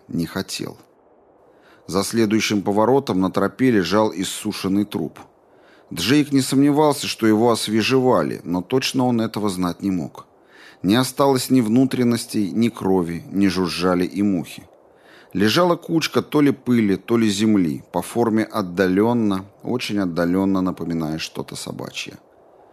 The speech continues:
Уиш приблизился, принюхался, поднял лапу и помочился на останки. Вернулся к Джейку с таким видом, будто завершил очень важное дело.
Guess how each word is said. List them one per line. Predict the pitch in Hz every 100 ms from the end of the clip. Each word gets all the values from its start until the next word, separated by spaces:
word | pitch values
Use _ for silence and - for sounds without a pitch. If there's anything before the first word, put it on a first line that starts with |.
| _ _ - -
Уиш | 107 117 -
приблизился, | 90 87 98 139 127 131 - 117
принюхался, | 107 85 82 98 107 107 98 - 85
поднял | - 90 98 82 80
лапу | 78 85 110 - 107 113
и |
помочился | 107 90 82 - 78 - 76
на | 78
останки. | - - 60 - - - _ _ _ _ _ _ _ -
Вернулся | 82 98 104 113 101 104
к | 92
Джейку | 80 107 117 113
с | 104
таким | 92 - 92
видом, | 95 131 127 117
будто | 107 - 117
завершил | 95 98 90 - 107 -
очень | 90 - - 80
важное | 65 67 78
дело. | 80 64 50